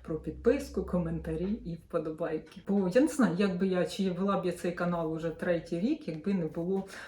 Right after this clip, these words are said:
оцього зворотнього зв'язку. Дуже важливо. Хочеться підсумувати.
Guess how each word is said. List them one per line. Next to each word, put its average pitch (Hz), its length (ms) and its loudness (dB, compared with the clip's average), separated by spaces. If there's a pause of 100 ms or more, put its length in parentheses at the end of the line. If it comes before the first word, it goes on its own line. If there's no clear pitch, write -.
(120)
оцього 170 280 -4
зворотнього 160 640 -2
зв'язку. 151 600 -8 (320)
Дуже 160 260 -4
важливо. 160 480 -6 (340)
Хочеться 214 360 8
підсумувати. 208 1040 8